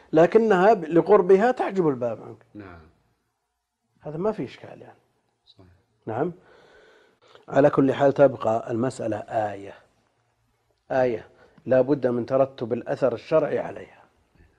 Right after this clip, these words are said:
Speaker 1: وهو التخويف. إذا لم يترتب عليها أثره الشرعي، إذا ما فائدة هذه الآية؟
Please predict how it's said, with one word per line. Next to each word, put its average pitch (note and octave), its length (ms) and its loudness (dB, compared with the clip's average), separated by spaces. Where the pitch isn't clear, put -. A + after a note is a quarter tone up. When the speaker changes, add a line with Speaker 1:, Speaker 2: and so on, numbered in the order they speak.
Speaker 1:
وهو A#2+ 180 -8
التخويف. F#3+ 600 -10
إذا A2 80 -14
لم A#2+ 140 -2
يترتب E3+ 460 4
عليها C3+ 300 2
أثره A#2+ 280 -4
الشرعي، - 420 -10
إذا F#3 100 -8
ما G3 180 -4
فائدة B2+ 420 -6
هذه A#2 160 -20
الآية؟ - 340 -20